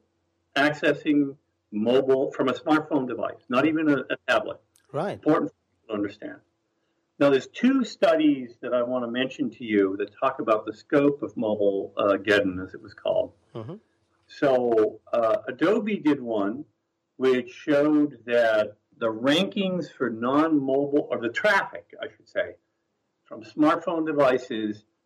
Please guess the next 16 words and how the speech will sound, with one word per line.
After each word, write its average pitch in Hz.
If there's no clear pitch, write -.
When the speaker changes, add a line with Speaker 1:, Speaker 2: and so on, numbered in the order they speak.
Speaker 1:
to 117
sites 160
that 120
were 107
not 127
mobile 135
friendly 117
dropped 123
by 117
ten 151
percent. -
Speaker 2:
Wow. 110
Speaker 1:
Okay? 147
That's -
not 247
insignificant, 220